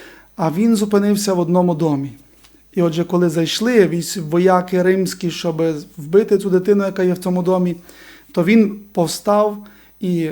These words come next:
кажуть так, що викупив іншим дорогоцінним каменем, викупив цю маленьку дитину і врятував її. І ця мати була така щаслива.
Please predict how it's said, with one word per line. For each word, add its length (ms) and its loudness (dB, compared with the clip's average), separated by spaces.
кажуть 280 -4
так, 200 -4
що 160 -6
викупив 640 0
іншим 500 4
дорогоцінним 680 0
каменем, 500 2
викупив 480 0
цю 160 -4
маленьку 400 0
дитину 540 0
і 100 0
врятував 640 0
її. 260 -6
І 180 -20
ця 140 -4
мати 380 -2
була 240 0
така 300 -6
щаслива. 640 -2